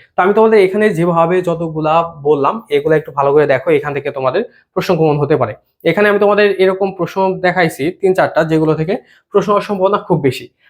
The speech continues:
আর এখানে আরেকটা বিষয় মনে রাখবা, তুমি সাম্প্রতিক ক্যাপসুল পড়ো আর কারেন্ট অ্যাফেয়ার্স পড়ো, এখানে শতকরা ফিফটি পার্সেন্ট পড়ার কোনো দরকারই নাই, ঠিক আছে? তো এখন তোমরা যেহেতু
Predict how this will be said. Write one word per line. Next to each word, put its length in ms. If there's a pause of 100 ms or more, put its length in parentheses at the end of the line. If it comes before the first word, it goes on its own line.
(100)
আর 80
এখানে 200
আরেকটা 260
বিষয় 280
মনে 120
রাখবা, 280 (380)
তুমি 360
সাম্প্রতিক 520
ক্যাপসুল 380
পড়ো 280
আর 200
কারেন্ট 300
অ্যাফেয়ার্স 400
পড়ো, 140 (140)
এখানে 320
শতকরা 580 (380)
ফিফটি 300
পার্সেন্ট 380
পড়ার 240
কোনো 220
দরকারই 420
নাই, 220
ঠিক 120
আছে? 180 (340)
তো 100
এখন 180
তোমরা 200
যেহেতু 280